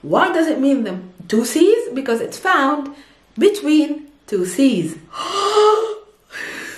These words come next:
A person that comes from Bahrain is called Bahraini, and a female that comes from Bahrain is called Bahrainiya.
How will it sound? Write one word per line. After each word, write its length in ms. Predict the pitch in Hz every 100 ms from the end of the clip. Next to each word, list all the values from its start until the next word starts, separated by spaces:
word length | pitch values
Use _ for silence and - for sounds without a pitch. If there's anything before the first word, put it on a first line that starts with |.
| - -
A 60 | -
person 340 | 392 622 605
that 120 | 320 285
comes 180 | 349
from 180 | 349 233
Bahrain 360 | 226 - 294 277
is 80 | 220
called 300 | 233 202 196
Bahraini, 960 | - - 240 208 196 214 339 440 - - - - -
and 140 | 175
a 20 |
female 340 | 180 330 339 311
that 140 | -
comes 180 | 247 -
from 140 | 185
Bahrain 520 | 185 - 359 381 381
is 120 | 320 -
called 320 | 254 254 247 - -
Bahrainiya. 1040 | 254 277 - 294 285 269 254 226 226 240